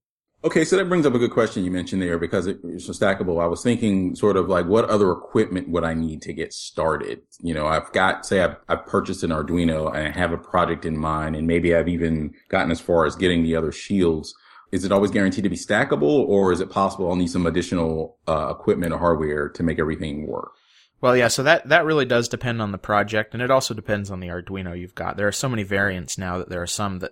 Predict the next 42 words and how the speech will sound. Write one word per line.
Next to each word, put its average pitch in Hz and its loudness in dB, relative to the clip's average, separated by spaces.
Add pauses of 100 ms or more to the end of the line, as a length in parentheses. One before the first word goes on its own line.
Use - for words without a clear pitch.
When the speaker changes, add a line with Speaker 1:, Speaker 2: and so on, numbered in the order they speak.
Speaker 2:
you 113 -6
know, 98 -2
I've, 95 0 (120)
I've 95 -4
gotten - 0
an 95 -6
Arduino 87 -6
that's, - -10
like, 80 -8
the - -14
size 90 -4
of 87 -12
a 82 -14
postage - -8
stamp, 80 -8
and 85 -8
you 87 -10
can't - -8
really 87 -2 (260)
plug 95 -8
shields - -6
onto 87 -10
it - -10
because 95 -4
there 98 0
aren't 92 -2
any 95 -8
shields 95 -4
that 87 -6
are 82 -6
physically 107 -4
that 85 -6
small. 85 -6
You'd 85 -12
have 95 -12
to - -16
kind 92 -8
of 85 -12
wire 87 -4
up 87 -12
an 82 -12
adapter. 87 -8